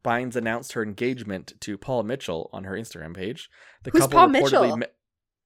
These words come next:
Speaker 2: Like
Speaker 1: I
Speaker 2: the
Speaker 1: don't know.
Speaker 2: hair person?
Speaker 1: Maybe. The couple reportedly met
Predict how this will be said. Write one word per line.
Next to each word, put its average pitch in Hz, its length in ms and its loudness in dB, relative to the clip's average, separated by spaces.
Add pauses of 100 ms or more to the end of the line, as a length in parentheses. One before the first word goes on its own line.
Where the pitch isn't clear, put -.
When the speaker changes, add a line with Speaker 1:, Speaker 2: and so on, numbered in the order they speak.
(100)
Speaker 2:
Like 247 200 10
Speaker 1:
I - 40 4
Speaker 2:
the 277 60 10
Speaker 1:
don't 240 100 6
know. 214 60 2
Speaker 2:
hair 269 200 10
person? 466 360 10 (480)
Speaker 1:
Maybe. 107 360 -4 (240)
The - 80 -8
couple 165 300 2
reportedly 160 500 2
met 127 220 0